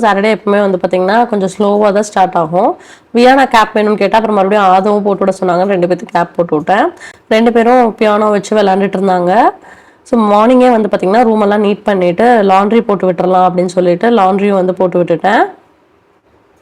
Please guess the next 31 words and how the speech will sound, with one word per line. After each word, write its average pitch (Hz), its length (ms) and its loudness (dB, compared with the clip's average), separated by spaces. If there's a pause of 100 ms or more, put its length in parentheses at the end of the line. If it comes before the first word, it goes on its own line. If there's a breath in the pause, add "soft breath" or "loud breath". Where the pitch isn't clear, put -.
(120)
இப்பெல்லாம் 269 320 2
வந்து 254 140 0
பாத்தீங்கன்னா, 247 420 2
டெய்லியுமே 233 480 2
வந்து 233 220 2
லாண்ட்ரி 208 340 0
போடுற 202 260 -2
மாதிரி 196 200 -2
தான் 202 100 0
இருக்கு. 175 220 -2
ஏன்னா, 220 180 0
நாலு 196 260 2
பேர் 214 180 0
இருக்கோம். 202 460 0
தினமும் 202 300 0
ஒரு 220 160 0
ரெண்டு 190 240 0
ட்ரெஸ் 190 200 -2 (120)
அப்படி 185 280 -2
மாத்துறதுனால, 190 680 0 (460 loud breath)
so, 214 160 -2
தினமும் 226 420 2 (140)
லாண்ட்ரி 196 340 0
போட்டா 190 260 -2
தான் 202 120 0
வந்து 208 180 -4
கரெக்டா 190 320 -2
இருக்கு. 285 220 -2
நமக்கும் 214 320 0
வந்து 233 180 2
மடிச்சு 196 300 -2